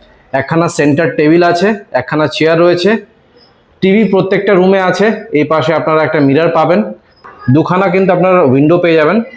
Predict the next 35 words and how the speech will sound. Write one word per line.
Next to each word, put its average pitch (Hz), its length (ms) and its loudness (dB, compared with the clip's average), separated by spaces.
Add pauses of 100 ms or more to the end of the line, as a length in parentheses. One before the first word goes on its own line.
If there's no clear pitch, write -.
(360)
আলো 147 200 2
বাতাস 175 340 0
হাওয়া 147 180 0
নিয়ে 170 160 0
কোনো 170 180 -2
সমস্যা 143 440 -2
নেই। 196 240 -2 (340)
উপরে 175 300 2
দেখুন, 185 220 2
এটা 175 180 0
হচ্ছে 170 160 0
আপনার 170 160 0
ফ্যান, 156 360 -2 (420)
এসি 147 300 0
রুম, 196 200 2
এটা 185 220 0 (160)
এসি 135 300 0
পেয়ে 165 140 2
যাবেন। 170 300 2 (1400)
এখানে 185 280 2
একটা 190 200 -2
ব্যালকনি 147 460 0
রয়েছে, 165 380 2
দেখুন 143 280 -2 (1900)
এটা 151 200 0
আপনার 165 240 2
রোড 156 200 2
সাইড 180 240 0
ব্যালকনি 143 360 2
রয়েছে, 120 240 2
দেখুন 104 260 -2 (120)
এটা 123 120 -2
আপনার 139 200 0
ফ্রন্ট 147 320 -2
সাইড। 196 220 0